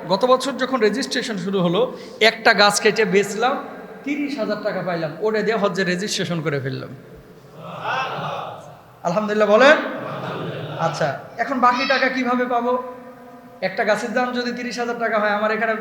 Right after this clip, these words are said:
আরো অনেকগুলো গাছ আছে। তো বললো যে আমি, আহ, প্রথমে বাইশটা, তারপর বিশটা গাছ কাটলাম। প্রথমে কাটলো বাইশটা, তারপরে কাটলো কয়টা?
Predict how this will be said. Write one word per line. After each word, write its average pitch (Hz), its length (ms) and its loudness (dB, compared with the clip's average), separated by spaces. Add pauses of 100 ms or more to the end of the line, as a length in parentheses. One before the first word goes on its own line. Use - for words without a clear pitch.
(220)
আরো 196 140 0
অনেকগুলো 214 400 0
গাছ 202 220 0
আছে। 226 300 -2 (360)
তো 190 80 -2
বললো 220 260 2
যে 240 120 2
আমি, 226 260 4
আহ, - 1000 -4
প্রথমে 240 320 0
বাইশটা, 226 580 4
তারপর 247 360 2
বিশটা 233 400 -2
গাছ 196 220 -2
কাটলাম। 147 480 -6
প্রথমে 202 240 -6 (160)
কাটলো 214 260 -2
বাইশটা, 202 460 0 (100)
তারপরে 202 300 4
কাটলো 202 240 0
কয়টা? 214 440 6